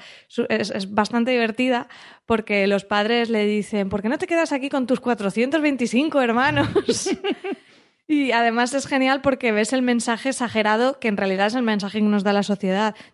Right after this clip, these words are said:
Dice, "¿Sabes? Nos, papá y mamá hemos aprendido a ser felices. ¿Sabes cómo? Sin tener aspiraciones y conformándonos". <laughs> Y es como, "Oh, qué bonito". Entonces, el, el mensaje es muy bonito, luego es bastante, bastante divertida.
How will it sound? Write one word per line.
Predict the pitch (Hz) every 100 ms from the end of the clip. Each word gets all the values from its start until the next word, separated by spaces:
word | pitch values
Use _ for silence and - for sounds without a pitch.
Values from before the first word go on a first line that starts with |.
| -
Dice, | 202 214 202 - -
"¿Sabes? | - - 190 339
Nos, | 285 226 -
papá | 190 175 247
y |
mamá | 381 427 403 330
hemos | 311 311
aprendido | 349 277 247 285
a | 262
ser | 247 233
felices. | 226 233 226 190
¿Sabes | 262 427 -
cómo? | 226 226 370 480 - -
Sin | - 220
tener | 185 180 202
aspiraciones | 320 359 349 339 392 359
y | 370
conformándonos". | 254 220 202 180 262 349 262 254 359 330 - 196
<laughs> | -
Y | 285
es | 330 294
como, | 254 277 226 208
"Oh, | 208 233 277 -
qué | 226
bonito". | 240 269 233 302 339 202 214 - - _ _ _ _ _ _ _ _ _ -
Entonces, | 233 247 254 302
el, | 262 240
el | 240
mensaje | 233 233 247 285
es |
muy | 311 294
bonito, | 277 277 302 285
luego | 269 247
es | 247
bastante, | 233 233 233 254 262 254 254 240
bastante | 226 226 220
divertida. | 262 240 233 254 262 254